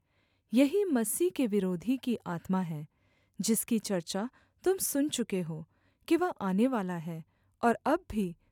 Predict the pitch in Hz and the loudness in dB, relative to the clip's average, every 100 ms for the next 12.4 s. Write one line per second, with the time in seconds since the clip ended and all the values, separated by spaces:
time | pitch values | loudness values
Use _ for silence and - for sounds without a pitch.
0 | _ 190 214 190 214 - 185 156 160 156 | _ -2 0 0 0 -2 -4 -4 -8 -10
1 | - _ _ - 294 349 - 269 240 190 | -16 _ _ 0 0 0 -2 -2 0 -2
2 | 175 170 185 226 - _ _ _ - 370 | -4 -6 -6 -6 -10 _ _ _ 0 2
3 | - 247 208 220 - 349 349 240 190 170 | 4 2 2 0 0 -2 -2 -4 -4 -8
4 | 160 _ _ _ - 302 403 403 - 202 | -12 _ _ _ 0 2 2 -2 -4 -4
5 | - 240 311 - 302 226 208 214 247 190 | 0 0 0 0 -2 -2 -2 -2 -2 -4
6 | 175 175 165 156 _ _ _ _ - 208 | -4 -8 -10 -12 _ _ _ _ -4 -4
7 | 165 - 220 - _ _ 220 349 359 349 | -2 -4 -6 -8 _ _ 2 2 4 0
8 | 440 381 220 202 170 - _ - 262 - | 2 2 0 -2 -6 -14 _ -2 -2 0
9 | 311 349 - 330 311 294 240 202 214 214 | -2 0 2 0 0 -2 0 0 0 0
10 | 285 277 233 240 190 170 185 175 160 156 | 0 0 0 -2 -2 -4 -4 -6 -8 -12
11 | _ _ _ _ _ 196 226 - 202 147 | _ _ _ _ _ 2 2 2 -4 -2
12 | 185 180 214 | -4 -4 -6